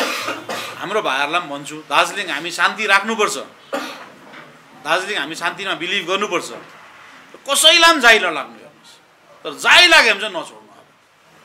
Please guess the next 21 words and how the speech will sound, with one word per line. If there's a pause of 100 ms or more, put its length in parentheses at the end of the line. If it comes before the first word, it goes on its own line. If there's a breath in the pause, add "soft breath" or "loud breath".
(2750)
हामी
शान्तिमा
बिलिभ
गर्छौँ, (280)
शान्ति
राख्नुपर्छ।
हेर्नुहोस्, (1160)
तर
अशान्ति
गर्ने (1700)
जमातलाई
हामीले (440)
सहेर
बस्यो
भने
त्यो
अशान्ति
अझै
बढेर
जान्छ।
हेर्नुहोस्,